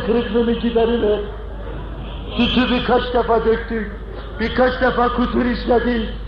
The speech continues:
Fakat vallahi hane-, hane-i nübüvvetinden dışarı çıkmadık. Vallahi senden ayrılmadık. Vallahi Kur'an'a karşı inkar vaziyetine girmedik.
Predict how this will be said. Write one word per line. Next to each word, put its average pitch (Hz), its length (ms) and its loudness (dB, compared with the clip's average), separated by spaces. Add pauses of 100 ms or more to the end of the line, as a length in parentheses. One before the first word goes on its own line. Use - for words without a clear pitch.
(320)
Fakat 240 420 2
vallahi 240 580 2
hane-, 233 420 0
hane-i 220 400 2
nübüvvetinden 214 680 -2
dışarı 202 400 -4
çıkmadık. 196 460 -2 (800)
Vallahi 247 640 2
senden 233 360 2
ayrılmadık. 220 720 0 (1000)
Vallahi 240 600 2
Kur'an'a 247 420 2
karşı 240 300 0
inkar 226 300 0
vaziyetine 226 680 0
girmedik. 220 680 -4